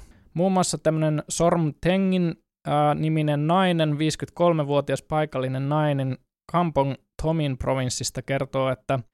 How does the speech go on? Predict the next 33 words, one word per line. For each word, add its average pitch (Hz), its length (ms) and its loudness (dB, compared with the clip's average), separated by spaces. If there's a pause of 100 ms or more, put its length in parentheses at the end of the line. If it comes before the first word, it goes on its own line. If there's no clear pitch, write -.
(160)
näihin 143 280 -2
koulutuksiin 151 720 0
osallistumisen 131 760 0
jälkeen 196 480 0
hän 175 160 0
on 175 100 -4
pystynyt 170 400 -2
jakamaan 147 540 0
tietoa 139 420 0
kylässä 131 560 -2
erityisesti 131 760 -4
terveyteen 127 640 -2
liittyen. 131 600 -6 (720)
Hän 156 160 -2
kertoo 196 380 4
myös, 170 320 0
että 160 200 -6
kylässä 202 480 0
juomaveden 156 640 0
puhtauteen 135 720 -4
on 135 120 -6
alettu 139 380 -2
kiinnittää 143 580 -4 (100)
huomiota 196 580 2 (460)
ja 147 140 2
esimerkiksi 151 640 -4
ulkovessojen 131 840 -2
käyttö 143 440 -2
on 123 140 -6
lisääntynyt 127 680 -6
ja 131 80 -4
näiden 143 280 -2
myötä, 135 380 -4